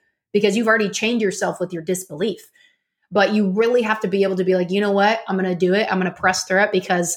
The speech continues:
somebody else needs this." And honestly, it's low-key kind of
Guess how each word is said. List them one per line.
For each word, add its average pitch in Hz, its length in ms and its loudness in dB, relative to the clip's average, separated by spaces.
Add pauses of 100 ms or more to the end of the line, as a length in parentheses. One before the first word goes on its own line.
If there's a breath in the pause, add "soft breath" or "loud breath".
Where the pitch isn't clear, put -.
(160 loud breath)
somebody 202 460 2
else 185 200 0
needs 175 360 -2
this." 247 340 -2
And 175 220 -4
honestly, 208 580 2 (280 loud breath)
it's 196 200 -2
low-key 220 380 0
kind 220 180 -2
of - 100 -2